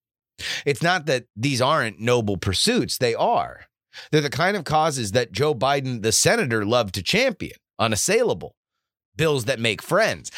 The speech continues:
And in another universe, if Joe Biden came out of the gates with this and said unequivocally, "Look, I am here to get things done. We're going to knock out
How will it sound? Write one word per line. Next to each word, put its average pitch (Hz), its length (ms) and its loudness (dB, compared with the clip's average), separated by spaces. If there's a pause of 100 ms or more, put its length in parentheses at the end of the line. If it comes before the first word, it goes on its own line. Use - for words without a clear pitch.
(140)
And 180 160 0
in 202 160 0
another 202 500 0
universe, 156 640 0 (220)
if 160 260 0
Joe 196 220 0
Biden 185 420 -2
came 156 280 0 (160)
out 185 320 0
of 156 160 -4
the 147 100 0
gates 196 720 0
with 135 320 2
this 113 420 2 (120)
and 147 280 2
said 165 300 2 (160)
unequivocally, 202 800 2
"Look, 147 400 0 (480)
I 190 220 0
am 175 220 0
here 127 520 0 (280)
to 143 120 0
get 147 340 0
things 135 320 -2
done. 101 600 -2 (760)
We're 170 220 2
going 170 200 0
to 120 100 0
knock 139 300 0
out 120 240 0